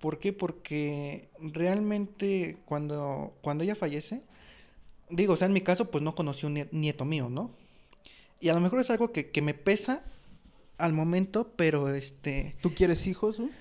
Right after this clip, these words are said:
Speaker 1: Sí, sí quiero, sí quiero hijos, o sea,
Speaker 2: ¿Te hubiera
Speaker 1: yo
Speaker 2: gustado que tu madre
Speaker 1: Ajá, o sea,
Speaker 2: lo
Speaker 1: o sea,
Speaker 2: tuviera?
Speaker 1: a, a mí me hubiera gustado, ¿no?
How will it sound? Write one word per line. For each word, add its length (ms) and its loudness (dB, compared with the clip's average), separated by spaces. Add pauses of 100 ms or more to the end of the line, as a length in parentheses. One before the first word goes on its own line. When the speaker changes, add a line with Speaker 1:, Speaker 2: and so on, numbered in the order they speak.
(160)
Speaker 1:
Sí, 260 6
sí 140 0
quiero, 320 2
sí 160 -8
quiero 180 0
hijos, 420 -10
o 80 -10
sea, 60 -8
Speaker 2:
¿Te 60 2
hubiera 180 0
Speaker 1:
yo 40 0
Speaker 2:
gustado 340 -2
que 140 -20
tu 60 -8
madre 200 -2
Speaker 1:
Ajá, 160 8
o 20 8
sea, 140 10
Speaker 2:
lo 80 6
Speaker 1:
o 160 6
sea, 180 10
Speaker 2:
tuviera? 160 2 (100)
Speaker 1:
a, 60 4
a 20 8
mí 60 8
me 60 6
hubiera 200 6
gustado, 380 2
¿no? 180 -4